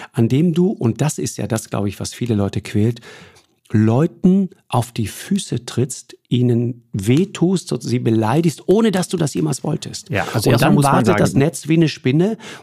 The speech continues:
Speaker 1: und dann wirst du
Speaker 2: Ja,
Speaker 1: erbarmungslos.
Speaker 2: genau, da hast du wieder was falsch gemacht. Mein Vater würde einfach sagen, die Sexualität anderer Leute interessiert mich nicht.
Speaker 1: Ja.
Speaker 2: So, und das ist etwas, was dir heute nicht mehr freisteht.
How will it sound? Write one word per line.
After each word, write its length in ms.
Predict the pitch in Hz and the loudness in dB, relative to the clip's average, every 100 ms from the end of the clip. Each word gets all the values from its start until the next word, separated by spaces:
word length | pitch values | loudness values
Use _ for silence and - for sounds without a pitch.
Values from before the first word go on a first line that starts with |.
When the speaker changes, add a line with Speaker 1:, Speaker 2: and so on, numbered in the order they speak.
| _ | _
Speaker 1:
und 180 | 123 131 | -2 0
dann 140 | 123 | 0
wirst 240 | 135 - | 0 -2
du 140 | 139 - - | -2 -2 0
Speaker 2:
Ja, 80 | |
Speaker 1:
erbarmungslos. 720 | 101 92 120 143 165 170 90 92 | 0 2 0 2 4 4 4 2
Speaker 2:
genau, 180 | 120 | 2
da 140 | 135 95 | 2 0
hast 180 | - 95 | -2 -4
du 60 | |
wieder 340 | 95 156 113 95 | -4 0 0 0
was 160 | 95 | -2
falsch 300 | - 107 - | -2 -2 -2
gemacht. 280 | 92 87 - _ - - | -4 -4 -6 _ -20 -4
Mein 140 | 117 131 | -2 0
Vater 360 | 143 147 120 | -2 0 0
würde 180 | 120 117 | 2 2
einfach 260 | 107 110 101 | 0 0 -2
sagen, 300 | 101 104 95 | -2 0 -2
die 80 | |
Sexualität 680 | 95 101 - 92 92 101 - | -4 -6 -4 -2 -2 -2 -2
anderer 220 | 92 87 | -4 -2
Leute 280 | 82 82 87 | -2 -2 -4
interessiert 500 | 87 - - - - | -8 -10 -8 -8 -8
mich 180 | - - | -12 -12
nicht. 240 | - - - _ _ - - - | -14 -16 -20 _ _ -20 -18 -4
Speaker 1:
Ja. 120 | 147 | 0
Speaker 2:
So, 220 | 180 80 - | 0 -2 -4
und 180 | 123 | -2
das 160 | 120 120 | 0 -2
ist 80 | 139 | -4
etwas, 400 | 117 - 143 - | -4 -2 -4 -2
was 120 | 107 | -2
dir 140 | 110 | -2
heute 220 | 92 - 87 | -2 -2 -6
nicht 140 | - | -4
mehr 120 | - | -6
freisteht. 560 | - - 190 - - | -4 -4 -4 -6 -8